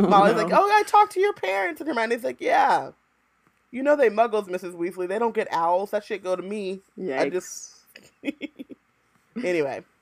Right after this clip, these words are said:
Speaker 1: Amani benches Harry for not doing a goddamn thing to help the plan, but only feeling guilty about involving the others while not recognizing their own agency to make these choices. Which I,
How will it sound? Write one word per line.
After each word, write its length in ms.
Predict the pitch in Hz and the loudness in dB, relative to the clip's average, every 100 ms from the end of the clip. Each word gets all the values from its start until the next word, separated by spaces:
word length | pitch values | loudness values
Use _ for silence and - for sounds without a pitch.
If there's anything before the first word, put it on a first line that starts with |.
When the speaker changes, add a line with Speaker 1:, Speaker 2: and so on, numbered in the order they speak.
| _ _ _ _ _ _ _ _ _ - | _ _ _ _ _ _ _ _ _ -4
Speaker 1:
Amani 320 | 196 202 202 | 2 4 2
benches 320 | 202 190 202 | -2 -6 -10
Harry 300 | 196 175 175 | -4 -2 -2
for 160 | 185 185 | -4 -4
not 240 | 175 - | -4 -6
doing 320 | 165 160 165 | -10 -8 -6
a 80 | 151 | -8
goddamn 440 | 156 147 156 156 151 | -4 -4 -4 -8 -8
thing 220 | 151 160 | -12 -10
to 100 | 151 | -8
help 360 | 151 151 - _ | -4 -4 -4 _
the 80 | - | -20
plan, 500 | - 185 170 175 185 170 | -12 -6 -4 -4 -6 -8
but 120 | - | -6
only 240 | 156 156 160 | -6 -4 -6
feeling 320 | 165 147 143 | -6 -8 -8
guilty 400 | 160 - 190 170 | -6 -6 -8 -10
about 360 | 139 143 - - _ _ _ | -6 -4 -6 -12 _ _ _
involving 480 | 156 156 151 156 151 | -6 0 0 -2 -6
the 140 | - | -4
others 360 | 156 156 170 170 | -2 0 -2 -2
while 140 | 151 | -6
not 320 | 147 151 160 - | -4 -2 -4 -4
recognizing 640 | 151 151 147 151 151 156 147 | -8 -8 -10 -8 -8 -8 -8
their 160 | 143 - | -8 -6
own 460 | 156 151 151 156 - | -4 -4 -4 -8 -10
agency 500 | 139 147 160 - 170 | -10 -8 -8 -10 -12
to 160 | 147 - | -12 -10
make 240 | 135 135 | -10 -12
these 160 | - 117 - | -14 -20 -16
choices. 480 | - - - 78 - _ _ _ _ _ _ _ _ _ _ _ _ _ _ _ _ _ | -16 -16 -20 -20 -20 _ _ _ _ _ _ _ _ _ _ _ _ _ _ _ _ _
Which 160 | 151 156 | -16 -8
I, 140 | 147 | -8